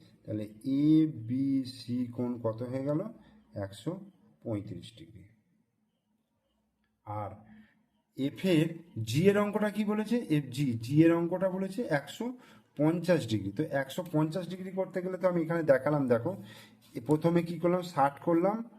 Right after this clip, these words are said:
একশো কুড়ি করলাম, আর একশো আশি করলাম। এই একশো কুড়ি আর একশো আশির অর্ধেক করলেই আমি দেড়শো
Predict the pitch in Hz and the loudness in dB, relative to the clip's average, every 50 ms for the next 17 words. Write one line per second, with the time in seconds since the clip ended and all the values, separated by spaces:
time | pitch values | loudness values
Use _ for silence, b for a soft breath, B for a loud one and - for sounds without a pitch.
0 | - _ _ _ - - _ - 127 117 - - 165 160 151 151 143 143 - 156 | -20 _ _ _ -20 -20 _ -10 -10 -8 -6 -6 -4 -2 0 0 0 2 2 4
1 | 156 160 175 202 226 220 208 - - 127 135 139 131 - - - 156 143 - 147 | 4 4 4 2 0 -4 -8 -6 -2 0 0 0 0 0 2 2 2 2 0 -4
2 | 131 123 117 107 101 107 117 123 113 107 117 123 127 - - - - - 185 208 | -2 -2 0 0 0 -2 -2 -2 -2 -2 -4 -4 -6 -8 -12 -10 -6 -2 0 0
3 | 226 233 233 B B B B B B _ - 143 156 165 170 190 214 233 233 214 | 0 0 -2 B B B B B B _ 0 2 4 4 4 4 6 8 8 10
4 | 196 190 170 156 151 - - - - 202 170 156 170 165 B B B B B 131 | 10 8 8 6 4 -2 -6 -2 2 2 4 4 2 0 B B B B B 2
5 | 143 151 - - 208 185 175 170 165 160 190 202 196 196 214 208 214 220 247 226 | 2 2 2 2 6 6 6 6 6 2 -2 -4 -2 -2 -2 -2 0 2 2 2
6 | 185 185 190 196 190 - - - 147 120 143 143 - - 151 | 2 0 -2 -4 -6 -8 -12 -6 0 2 2 2 2 0 -4